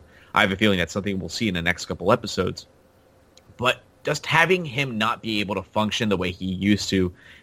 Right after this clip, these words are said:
and work alongside this absolutely weird, twisted parallel world was really interesting to watch, because as heartbreaking as it was to watch the premiere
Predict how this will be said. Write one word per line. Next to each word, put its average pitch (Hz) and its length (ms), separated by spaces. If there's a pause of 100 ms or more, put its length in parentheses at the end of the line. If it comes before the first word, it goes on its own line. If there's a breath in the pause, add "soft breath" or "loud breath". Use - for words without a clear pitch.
(300 loud breath)
and 120 140
work 139 180
alongside 110 560
this 87 160 (200)
absolutely 117 500
weird, 101 380
twisted 98 360
parallel 87 400
world 92 460 (560 loud breath)
was 110 280
really 143 340
interesting 120 500
to 85 80
watch, 98 420
because 110 300
as 117 160
heartbreaking 131 680
as 104 120
it 87 100
was 92 260
to 101 100
watch 80 280
the - 100
premiere 92 640